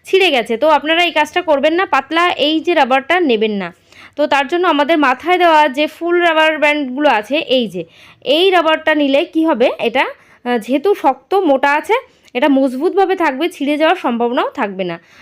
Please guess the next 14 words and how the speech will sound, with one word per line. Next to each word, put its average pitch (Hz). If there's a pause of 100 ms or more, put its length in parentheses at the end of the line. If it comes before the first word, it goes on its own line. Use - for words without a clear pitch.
(140)
তো 302
দে-, 285
বন্ধুরা, 311
এখানে 269
একটা, 294
আহ, 254
পাতলা 294
একটা 370
টি 339
শার্টকে, 320
নর্মাল 262
একটা 294
টি 254
শার্টকে 285